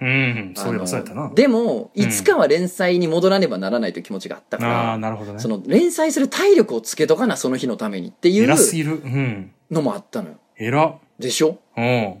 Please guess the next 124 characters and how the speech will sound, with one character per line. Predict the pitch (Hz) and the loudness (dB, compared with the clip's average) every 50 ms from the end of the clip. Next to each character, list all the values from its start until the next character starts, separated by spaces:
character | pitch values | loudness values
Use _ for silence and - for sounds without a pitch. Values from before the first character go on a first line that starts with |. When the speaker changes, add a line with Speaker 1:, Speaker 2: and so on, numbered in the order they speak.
| _ _ | _ _
Speaker 2:
そ | _ - 110 98 | _ -8 -6 -2
う。 | 107 | 0
で、 | 139 | 0
ま | 147 143 123 | 0 0 0
あ、 | |
今 | - 123 135 | 0 -2 0
回 | 123 104 | 0 0
連 | 101 110 | -2 -2
載 | - 95 | -6 -6
始 | 107 113 120 | -6 -6 -4
ま | 131 135 | -4 -4
っ | 135 - | -4 -4
た | - 90 | -6 -6
か | 80 | -4
ら、 | 80 85 | -4 -4
Speaker 1:
う | 92 90 82 80 - | -4 -4 -4 -4 -4
ん。 | 123 120 110 101 95 92 98 - | -4 -4 -6 -8 -10 -12 -14 -12
Speaker 2:
あ、 | 110 - 120 | -8 -6 -6
よ | 147 | -6
か | 151 - - | -6 -8 -12
っ | - | -12
た、 | - - 135 | -8 -8 -4
体 | 127 143 143 139 | 0 0 2 2
力 | 120 107 - | 0 -2 -6
つ | - | -6
け | - | -4
と | 107 117 107 | -2 -2 -2
い | 98 | -2
て | 90 85 | -4 -8
み | 85 | -10
た | 78 69 60 | -10 -14 -14
い | |
な | - 60 - - - | -14 -16 -16 -10 -6
Speaker 1:
う | 120 | -4
ん | |
う | 123 | -4
ん。 | 123 117 110 107 104 104 101 95 92 | -4 -4 -4 -8 -8 -10 -10 -10 -8
Speaker 2:
の | 135 143 | -6 -6
も | 117 85 | -6 -8
あ | 80 | -8
り | - 90 | -10 -14
ま | 92 85 - | -14 -14 -16
し | - - | -16 -18
て。 | - - - - _ - | -14 -16 -16 -16 _ -8
Speaker 1:
お | 120 | -6
う | 113 | -6
お | |
う。 | 110 101 95 95 | -6 -6 -6 -6
Speaker 2:
う | |
ん。 | 98 - 92 | -6 -4 0
ま | - 240 - | 0 0 0
あ、 | |
最 | - - - 269 320 | 0 -4 -6 -4 -4
初 | 330 339 | -2 -2
の | 330 320 | -2 0
き | 269 311 | 0 -2
っ | 294 | 0
か | - 269 | 0 0
け | 247 277 | 0 2
は | 262 254 | 0 2
ね、 | 269 247 | 0 0
そ | 220 180 | 0 0
の | 139 | 0
漫 | 131 135 139 | 0 0 0
画 | 160 170 | 0 -2
の | 175 | -2
取 | 175 190 | 0 0
材 | 196 240 262 | 0 0 0
や | - | -2
っ | - | -4
た | - | -8
ん | - | -14
で | |
す | - - | -12 -12
け | - | -12
ど | - 85 | -12 -12
ね。 | 95 - _ - | -14 -14 _ -6
Speaker 1:
お | 147 | -4
う、 | 131 117 110 104 107 120 | -4 -2 -4 -4 -4 -4
あ、 | 156 | 0
Speaker 2:
漫 | 165 | 4
画 | 202 202 | 4 4
の | 202 | 4
取 | 196 233 | 2 0
材 | 247 240 233 | 2 2 4
で | 233 226 | 2 2
体 | 220 226 214 214 | 2 2 0 0
験 | 196 - 220 220 220 | 2 2 2 4 4
入 | 220 214 170 | 4 2 2
会 | - - 87 87 92 | 0 -4 -4 -4 -4
行 | 90 | -6
っ | - | -8
て、 | _ _ - 220 214 110 87 - | _ _ 4 4 4 4 0 -4
Speaker 1:
そ | - | -10
う | 131 | -8
な | - | -6
ん | 120 117 | -6 -6
だ。 | 107 | -4
お | 98 | 0
う。 | |
Speaker 2:
そ | - 214 | 4 4
っ | 202 202 | 4 4
か | - - 285 | 2 0 0
ら | 262 123 | 0 0
な | 113 110 | -2 -4
ん | 110 | -4
か、 | - 113 113 | -6 -8 -6
あ、 | 113 117 | 0 2
で | 139 | 2
も、 | 139 131 113 110 104 95 - | 2 2 0 -2 -4 -4 -6
い | 123 | -8
つ | - - | -8 -2
か | - 139 | 0 0
連 | 123 120 123 | 2 2 -2
載 | 120 - 131 123 123 | -2 -2 -2 0 0
に | 127 123 | -2 -2
な | 110 101 | -2 -4
っ | - | -6
た | - 107 | -6 -6
時 | 117 110 - 110 | -6 -6 -4 -6
の | 95 | -8
こ | 92 92 | -8 -8
と | 92 95 | -6 -6
考 | 95 | -6